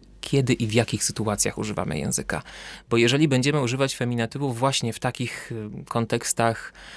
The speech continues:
które pokazują na pewną niepowagę, czyli, no, tam doktorka Iksińska to tak leczy, nie leczy, prawda? To rzeczywiście wtedy utrwalimy ten stereotyp, y, feminatywów jako takich form niepoważnych, ale gdyby używać tego serio, na przykład w mediach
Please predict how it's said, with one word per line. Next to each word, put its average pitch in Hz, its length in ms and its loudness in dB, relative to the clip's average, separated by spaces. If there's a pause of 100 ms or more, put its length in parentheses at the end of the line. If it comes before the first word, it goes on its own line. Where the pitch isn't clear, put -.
(120)
które 113 260 2
pokazują 120 440 2
na 117 100 2
pewną 117 260 0
niepowagę, 123 720 0 (380)
czyli, 135 420 0
no, 185 280 4
tam 127 200 2
doktorka 117 720 4
Iksińska 107 880 0
to 107 140 -6
tak - 180 -8
leczy, 131 340 4
nie 113 140 0
leczy, - 460 -2
prawda? - 340 -2
To 170 240 8 (220)
rzeczywiście 135 720 2
wtedy 117 480 2
utrwalimy 156 640 4
ten 107 240 0
stereotyp, - 600 -4 (480)
y, - 20 -10
feminatywów 113 680 -4
jako 110 200 -2
takich 110 280 -6
form 117 240 4
niepoważnych, 113 680 0
ale 170 220 4
gdyby 151 400 2 (240)
używać 139 340 2
tego 117 220 -2
serio, 110 500 -2 (100)
na 113 100 -4
przykład - 360 -6
w 113 100 -4
mediach 117 480 2